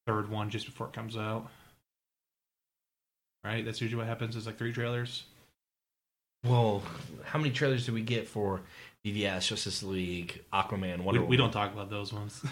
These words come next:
Speaker 1: <laughs>
Speaker 2: So.
Speaker 1: No, no, I'm pretty sure there was, like, three or four.
Speaker 2: Um, ah, man, like, we kinda, like, zoomed through this review.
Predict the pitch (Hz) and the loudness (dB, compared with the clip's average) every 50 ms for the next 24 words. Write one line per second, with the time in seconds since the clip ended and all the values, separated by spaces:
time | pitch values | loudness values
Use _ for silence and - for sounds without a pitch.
0 | - - 180 - 180 190 185 190 143 - - - - - 104 87 78 71 71 - | 4 6 8 10 10 8 8 8 6 4 4 0 0 2 2 2 2 0 0 2
1 | 135 127 120 117 117 120 - - 156 131 131 135 135 156 147 131 135 - 120 110 | 6 8 8 8 6 4 4 4 4 4 4 6 6 6 6 6 4 2 2 2
2 | 107 110 110 113 110 110 - - 113 107 - - - 113 113 107 117 117 120 - | 0 0 -2 -4 -6 -8 -10 -12 -12 -12 -12 -10 -8 -8 -6 -6 -6 -6 -8 -10
3 | - - - - _ _ _ _ _ _ _ _ _ _ _ _ _ _ _ _ | -16 -20 -20 -20 _ _ _ _ _ _ _ _ _ _ _ _ _ _ _ _
4 | _ _ _ _ _ _ _ _ _ _ _ _ _ _ _ _ _ _ - 131 | _ _ _ _ _ _ _ _ _ _ _ _ _ _ _ _ _ _ 8 10
5 | 135 135 131 127 123 120 110 107 - - - - - - - - - - - - | 10 10 10 10 10 8 8 6 2 -4 -12 -20 -20 -20 -20 -20 -20 -20 -14 -8
6 | 110 214 - - - - - - - - - - _ _ _ _ - - - - | -6 -6 -6 -8 -10 -16 -18 -16 -16 -16 -16 -16 _ _ _ _ 4 4 4 6
7 | - 123 127 151 160 139 110 98 - - 117 117 117 117 - - - - 127 135 | 6 6 8 8 8 8 6 4 2 -2 0 2 2 2 0 -4 -6 -4 -2 0
8 | 139 143 139 156 180 175 135 117 107 95 90 98 101 117 120 110 110 117 113 110 | 0 0 2 4 4 6 6 4 4 2 0 2 6 6 6 6 6 4 2 2
9 | 107 98 - 98 92 90 90 104 117 117 92 78 71 | 2 2 2 0 0 2 4 4 4 4 4 4 2